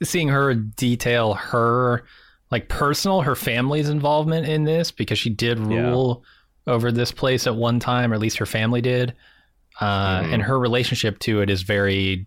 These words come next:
Speaker 1: different, I think, than a lot of other Mandalorians.
Speaker 2: And oh boy,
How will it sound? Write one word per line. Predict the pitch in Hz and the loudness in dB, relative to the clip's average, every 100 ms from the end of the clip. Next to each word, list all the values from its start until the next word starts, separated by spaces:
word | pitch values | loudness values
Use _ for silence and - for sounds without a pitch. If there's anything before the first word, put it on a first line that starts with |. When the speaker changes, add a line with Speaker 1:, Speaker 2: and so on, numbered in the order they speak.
| - | -4
Speaker 1:
different, | 208 196 113 95 92 | -2 -2 -2 -2 -2
I | 95 | -4
think, | - 92 - | -4 -4 -4
than | 95 | -4
a | |
lot | 95 92 | -2 -2
of | 98 | -2
other | 92 | -2
Mandalorians. | 90 87 87 90 85 87 - - _ _ _ - | -2 -2 -4 -4 -6 -8 -10 -16 _ _ _ -8
Speaker 2:
And | 98 | -4
oh | 90 123 117 | -2 -2 -2
boy, | 107 101 90 85 80 | 0 0 0 -2 -4